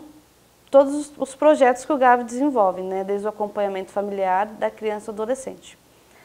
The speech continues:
Fora o taekwondo, a gente tem a parte de música,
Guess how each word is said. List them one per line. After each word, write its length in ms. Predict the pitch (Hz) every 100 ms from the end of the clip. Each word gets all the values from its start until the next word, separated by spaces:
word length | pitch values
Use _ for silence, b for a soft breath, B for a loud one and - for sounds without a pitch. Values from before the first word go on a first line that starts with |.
| b b b
Fora 240 | - 233
o 40 | 254
taekwondo, 640 | 240 226 226 220 190 185 - b b
a 60 | 190
gente 260 | 202 208
tem 140 | - 196
a 60 |
parte 380 | 202 196 190 202
de 100 | 208
música, 600 | 262 214 220 220 - 349